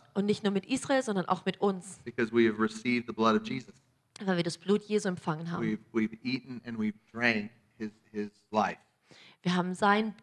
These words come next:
Speaker 1: Leben gegessen und getrunken.
Speaker 2: And so he's calling us to love him.
Speaker 1: Und er beruft uns, ihn zu lieben.
Speaker 2: "See, be careful to do my commandments, loving the Lord."
Speaker 1: Und er sagt, "Sei vorsichtig, meine Gebote zu halten,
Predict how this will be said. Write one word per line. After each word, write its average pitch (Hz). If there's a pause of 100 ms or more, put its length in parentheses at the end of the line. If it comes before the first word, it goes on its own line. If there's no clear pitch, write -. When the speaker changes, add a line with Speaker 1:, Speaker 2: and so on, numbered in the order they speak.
(120)
Speaker 1:
Leben 202
gegessen 196
und 220
getrunken. 214 (260)
Speaker 2:
And 110
so 117
he's 117 (140)
calling 131
us 101 (560)
to 110
love 104
him. 90 (540)
Speaker 1:
Und 202
er 240
beruft 233
uns, 247
ihn 226
zu -
lieben. 208
Speaker 2:
"See, 120
be 110
careful 151
to 135
do 123
my 147
commandments, 113 (880)
loving 123
the 135
Lord." 117 (380)
Speaker 1:
Und 190
er 202
sagt, 196
"Sei 208
vorsichtig, 233
meine 220
Gebote 214
zu 180
halten, 196